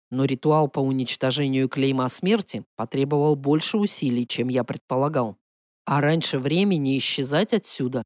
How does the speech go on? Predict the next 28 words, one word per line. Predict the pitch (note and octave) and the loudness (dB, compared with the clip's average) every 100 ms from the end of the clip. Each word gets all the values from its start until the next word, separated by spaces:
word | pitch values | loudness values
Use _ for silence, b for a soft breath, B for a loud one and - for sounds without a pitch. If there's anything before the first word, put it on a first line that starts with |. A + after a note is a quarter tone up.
| - _ | -10 _
тебе | - C3 C3+ | -8 -2 -2
нельзя. | D3 D#3 F3 D#3 A2+ _ _ _ | 0 0 0 -2 -4 _ _ _
Демоница | B2+ D3 D3+ D#3 A3 - C3 | -2 2 2 2 0 0 -4
может | B2+ B2+ C3+ | -2 -2 -2
забить | D3 D3+ D3 - | 0 0 -2 -4
тревогу. | D#3+ E3+ G3+ C#3 A2 _ _ _ _ _ | -2 4 2 2 -8 _ _ _ _ _
Вот. | - A#3 C#3 - _ _ _ _ _ | 0 2 2 -2 _ _ _ _ _
Он | B3+ D4 | 2 4
взмахнул | B3 D3+ E3+ E3 - F3 D#3+ | 2 2 2 2 2 4 6
рукой, | D#3 E3 - C#4 E4 - _ | 4 4 4 4 4 -4 _
и | G3 | 0
в | F#3+ | 2
углу | G#3 C4 D#4+ | 2 4 6
моей | A3 D3+ D#3 | 6 6 4
спальни | - - G#3+ C4 D#4 E4 D#4 | 0 0 2 4 4 2 -2
зароились | - D3 D3 C#3+ C#3+ F3+ A#3+ B3+ | -6 0 2 2 2 2 2 0
крохотные | - D#3 D3 F#3 - G#3+ A#3 | -2 0 2 0 0 2 2
сполохи. | - - E3+ C3 A#2+ - A#2 - _ _ _ _ | 0 0 2 2 -2 -6 -8 -10 _ _ _ _
Это | A#3 A#3 A3 | 2 4 4
отсроченная | G3+ - G3+ G3 F#3+ F#3 F3+ | 2 2 2 2 2 2 2
телепортация, | - F3+ F3 F#3 - G3 - B2+ C3 - _ _ | 0 0 0 -2 0 -2 -2 -6 -8 -12 _ _
чтобы | - F3+ F3+ | -6 0 0
мне | G3+ G3 | 2 2
потом | F#3 F3+ F#3+ | 2 0 0
на | E3+ E3+ | 2 2
нее | F3+ F#3 | 2 2
не | E3+ | 2
отвлекаться. | D#3+ D#3+ F#3+ F#3 B2+ - - | 0 0 -4 -2 -4 -4 -12